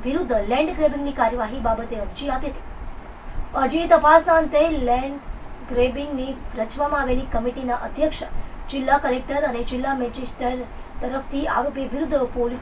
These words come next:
ફરિયાદ દાખલ કરવાનો હુકમ કરવામાં આવ્યો હતો. તેથી આ સમગ્ર મામલે સચિન પોલીસ સ્ટેશનમાં લેન્ડ ગ્રેબિંગના કાયદા હેઠળ ફરિયાદ નોંધાઈ હતી. સચિન પોલીસ દ્વારા એકત્રિત થયેલ પુરાવાના આધારે આરોપી ક્રિષ્ના પારેખ અને જીતેન્દ્ર પટેલને ઝડપી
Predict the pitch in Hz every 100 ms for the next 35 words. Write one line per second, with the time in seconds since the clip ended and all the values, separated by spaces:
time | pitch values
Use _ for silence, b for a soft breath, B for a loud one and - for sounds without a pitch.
0 | - 233 226 233 233 226 226 214 277 294
1 | 240 226 214 220 254 247 214 196 185 -
2 | - - B B B 240 254 254 247 247
3 | 240 247 240 285 294 269 294 262 262 254
4 | 254 247 285 262 240 254 226 233 247 240
5 | 226 226 262 247 240 220 220 220 214 233
6 | 226 240 - 220 226 220 220 208 202 226
7 | 247 262 - B B B - 262 277 277
8 | 277 294 302 285 269 285 262 285 - 254
9 | 269 254 247 233 240 233 226 220 226 233
10 | 214 233 240 254 254 B B B - 254
11 | 262 269 262 269 247 247 294 254 247 254
12 | 269 285 311 277 262 247 240 226 -